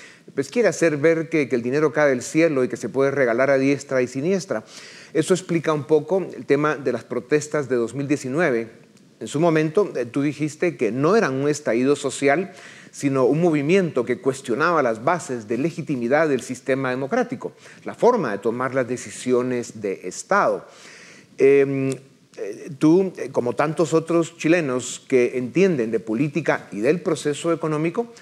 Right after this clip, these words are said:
cuestionan el mismo proceso constituyente. ¿Cómo va la discusión constituyente, Gonzalo, y cuáles son las amenazas?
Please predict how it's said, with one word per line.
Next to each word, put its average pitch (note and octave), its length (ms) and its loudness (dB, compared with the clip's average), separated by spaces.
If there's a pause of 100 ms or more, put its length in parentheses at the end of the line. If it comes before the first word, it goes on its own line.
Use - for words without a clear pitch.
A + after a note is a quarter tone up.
(120)
cuestionan D3+ 580 -2
el A#2+ 120 0
mismo A#3 320 -2
proceso B2 500 -6
constituyente. C#3 720 -6 (520)
¿Cómo G#3+ 240 4
va A3 120 4
la C4 140 2
discusión E3+ 540 2
constituyente, D#3 1000 0
Gonzalo, D3+ 400 0
y G3 60 0
cuáles E3 340 0
son F3 240 -4
las D#3+ 160 -2
amenazas? B2+ 640 -4